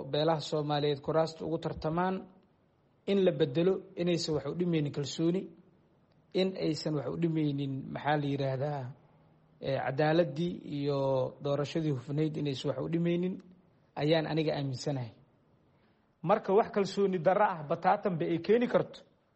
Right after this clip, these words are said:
aniga iima muuqdo wax oo ummadda Soomaaliyeed siinayo kalsooni, siinayo cadaalad tusinaayo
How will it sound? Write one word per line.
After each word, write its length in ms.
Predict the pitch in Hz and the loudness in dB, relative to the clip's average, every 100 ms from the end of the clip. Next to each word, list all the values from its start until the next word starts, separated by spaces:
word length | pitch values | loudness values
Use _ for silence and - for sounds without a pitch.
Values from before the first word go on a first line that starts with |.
| _ | _
aniga 300 | 160 180 180 | -2 -2 0
iima 260 | 175 170 180 | -2 -2 -2
muuqdo 360 | 185 185 190 - - | -2 -2 0 -2 -4
wax 280 | - 170 175 - - | -4 2 2 0 -2
oo 120 | 160 156 | 0 0
ummadda 280 | 180 185 170 | 0 0 0
Soomaaliyeed 720 | - 165 165 165 165 180 190 | 0 0 0 0 2 0 0
siinayo 460 | - - 185 170 160 | -6 -2 0 2 0
kalsooni, 520 | 165 147 - 170 202 - - - _ _ _ _ _ | -2 -6 -2 0 -2 -6 -18 -20 _ _ _ _ _
siinayo 920 | - - 196 208 180 170 165 165 151 143 - - _ - | -14 0 4 6 6 6 4 2 2 0 -6 -18 _ -4
cadaalad 500 | 131 147 165 175 202 202 | -2 4 6 6 4 0
tusinaayo 600 | 175 - 202 180 165 165 | -8 2 4 6 6 4